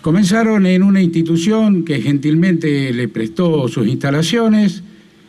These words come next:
y luego de mucha lucha, mucho trabajo, lograron a tener lo que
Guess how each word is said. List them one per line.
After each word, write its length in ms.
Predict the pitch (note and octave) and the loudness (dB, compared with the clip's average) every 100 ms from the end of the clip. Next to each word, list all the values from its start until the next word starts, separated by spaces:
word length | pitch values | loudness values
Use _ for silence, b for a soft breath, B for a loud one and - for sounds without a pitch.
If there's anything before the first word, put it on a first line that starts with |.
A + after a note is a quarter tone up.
| B B _ | B B _
y 80 | F#3+ | 0
luego 280 | G#3+ G#3+ F#3+ | 2 2 2
de 120 | F3+ | 2
mucha 320 | G3 F3+ E3+ | 2 2 2
lucha, 640 | G3 G3 F3+ E3+ E3 D#3 - F3 - - | 2 2 2 0 0 -2 -6 -10 -12 -4
mucho 320 | E3+ D#3+ E3 | -2 -2 -2
trabajo, 720 | E3+ D3+ F3+ F3+ E3+ E3+ E3 - B B B B B _ | -2 -2 0 0 0 -2 -2 -6 B B B B B _
lograron 760 | B2+ D#3 E3+ F3+ F3+ E3 E3 - | -4 0 0 2 2 0 -2 -4
a 160 | C3 | -6
tener 300 | C#3+ D3 F3+ | -2 0 0
lo 220 | D#3+ D3 | 0 -2
que 420 | - C3+ B2 A2+ | -4 -4 -4 -6